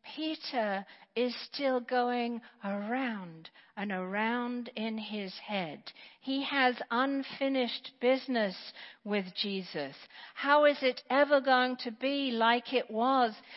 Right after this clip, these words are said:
Jesus had called him the rock on which he would build his church, and the rock had been sand, quicksand.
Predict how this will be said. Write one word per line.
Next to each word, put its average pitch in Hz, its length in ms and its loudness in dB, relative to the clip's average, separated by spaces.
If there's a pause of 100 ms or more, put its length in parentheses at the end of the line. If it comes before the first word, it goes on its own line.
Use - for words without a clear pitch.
(240)
Jesus 294 520 0
had 247 200 -2
called 269 420 2
him 269 280 0
the 254 180 4
rock 233 760 4 (220)
on 247 240 2
which 254 280 2
he 269 180 -4
would 247 260 -2
build 269 320 4
his 247 380 -4
church, 277 480 2
and 240 180 0
the 226 120 0
rock 254 500 4 (260)
had 240 260 0
been 262 300 2 (240)
sand, 247 840 -2 (540)
quicksand. 185 1120 -8